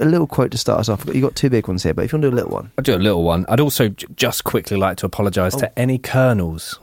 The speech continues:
Speaker 2: out there that, that listen, or family or loved ones of colonels. I made a comment a couple of weeks ago in the, um, Hungerford Massacre episode where I didn't expect there to be many colonel millionaires. There could very well be some colonel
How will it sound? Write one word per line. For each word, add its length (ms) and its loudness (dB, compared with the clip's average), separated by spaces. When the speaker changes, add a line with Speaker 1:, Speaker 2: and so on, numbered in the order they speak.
Speaker 2:
out 240 -2
there 260 -2
that, 320 -2
that 140 -2
listen, 340 -2
or 380 0
family 460 -2
or 140 -2
loved 240 -2
ones 360 -2
of 240 -6
colonels. 460 -2
I 80 -2
made 220 2
a 20 -4
comment 340 0
a 40 -14
couple 260 -2
of 20 2
weeks 200 -2
ago 260 4
in 160 4
the, 260 2
um, 340 0
Hungerford 460 0
Massacre 420 -4
episode 400 -4
where 300 0
I 300 -2
didn't 240 0
expect 440 -6
there 120 -2
to 100 -14
be 140 -2
many 420 -2
colonel 380 -4
millionaires. 680 -6
There 100 0
could 200 -2
very 200 0
well 200 0
be 280 -6
some 180 -10
colonel 380 -6